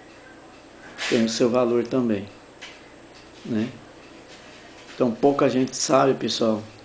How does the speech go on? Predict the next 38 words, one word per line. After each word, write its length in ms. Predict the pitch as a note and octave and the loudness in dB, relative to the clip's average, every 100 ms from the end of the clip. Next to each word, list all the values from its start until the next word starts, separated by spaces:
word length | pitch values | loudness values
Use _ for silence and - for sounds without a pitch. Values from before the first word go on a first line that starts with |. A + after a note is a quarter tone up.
| - - - - - - - - - - | -20 -20 -20 -20 -20 -20 -20 -20 -18 -6
E, 80 | C3 | -2
e 340 | A2+ B2 A#2 | 0 2 2
é, 300 | A2+ A2+ A2+ | 2 2 0
é 40 | B2 | 0
simples 500 | - - D3+ D#3 - | 0 2 2 0 0
fazer 260 | C3+ B2+ | 2 2
o 40 | A#2+ | 0
teste, 600 | - C3+ C#3+ C#3+ - - - | 2 4 2 -2 -10 -12 -6
é 100 | A#2 | -6
fácil. 640 | - B2+ B2 C3 - C3 C3+ - - | 0 2 2 0 -4 -6 -8 -16 -12
O 60 | D#3+ | -10
que 220 | - C#3+ | 0 4
é 80 | B2+ | 4
reverso 440 | A#2+ A#2 B2 A#2 | 4 2 0 0
invertido 600 | C3+ D3 C#3+ - C#3+ C#3 - - - - - - - - - - | 0 0 0 -2 -2 -4 -12 -20 -20 -20 -20 -20 -20 -20 -18 -12
e 40 | D#3 | -6
o 40 | |
que 120 | - | 2
é 60 | C3+ | 4
reverso 380 | B2+ B2+ A#2+ B2+ | 4 4 2 2
horizontal, 540 | B2+ B2+ C3+ - A2 | 2 2 0 2 2
mas 140 | A2 | 2
eu 100 | A2+ | 2
vou 100 | A#2+ | 0
falar 300 | A#2+ B2 A#2+ | 0 -2 -2
só 220 | A2+ - C3 | 0 0 2
do 80 | |
reverso 480 | C3+ B2+ A#2+ A#2 - | 2 0 2 -2 -2
invertido. 520 | C#3 C#3 C3+ - D3 - - - - - - - - | -2 0 -2 -6 -10 -10 -18 -20 -20 -20 -20 -18 -2
Reverso 360 | D3+ D3 C#3 C#3+ | 2 4 4 2
invertido, 540 | C#3+ C#3 C#3 D#3 D3+ | 4 4 4 4 4
pessoal, 400 | C#3+ A2+ - A2+ | 0 -4 -2 -2
ó, 520 | A2 A2+ G#2+ - - - - - - - - - - - - - | 0 0 -4 -12 -18 -18 -20 -20 -20 -20 -20 -20 -20 -20 -12 0
coloca 320 | B2 B2+ B2+ | 2 2 2
a 20 | |
moeda 400 | A#2+ A#2 A2 G#2+ | 0 2 2 0
assim, 380 | G#2 - C#3+ | -2 -2 0
ó, 60 | B2+ | 0